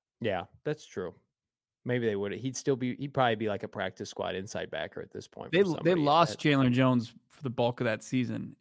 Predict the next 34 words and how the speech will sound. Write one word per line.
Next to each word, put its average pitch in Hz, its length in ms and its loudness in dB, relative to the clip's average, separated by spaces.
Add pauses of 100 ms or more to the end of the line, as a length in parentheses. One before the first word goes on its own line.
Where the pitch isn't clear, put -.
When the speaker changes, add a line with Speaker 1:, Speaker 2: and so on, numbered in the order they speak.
Speaker 2:
and 123 260 -4
he, 123 200 0
Speaker 1:
Mm-hmm. 104 200 -2
Speaker 2:
he 120 160 -2
had 110 160 -4
twelve 113 240 -2
and 104 80 -6
a 104 60 -8
half 113 100 -10
sacks. - 460 -6 (1200)
Speaker 1:
Oh, - 440 -8
man. - 120 -20 (880)
Speaker 2:
I 269 60 2
Speaker 1:
Not - 140 4
Speaker 2:
said 226 100 2
Speaker 1:
playing. 143 180 6
Speaker 2:
Justin 135 220 4
Simmons. 127 560 -2
I 226 60 -4
mentioned 175 680 -2
Ty. 156 80 2
Speaker 1:
Yeah, 123 280 2
Speaker 2:
I 180 40 -6
said - 160 -4
Speaker 1:
yeah, 147 140 6
Speaker 2:
Justin - 140 -8
Speaker 1:
Simmons 147 340 0
Speaker 2:
Simmons. 135 200 -4
Speaker 1:
and, 123 80 -2
and 113 100 -2
Patrick 110 360 0
Surtain. 90 460 -8 (760)
We 156 180 10
wish 180 420 8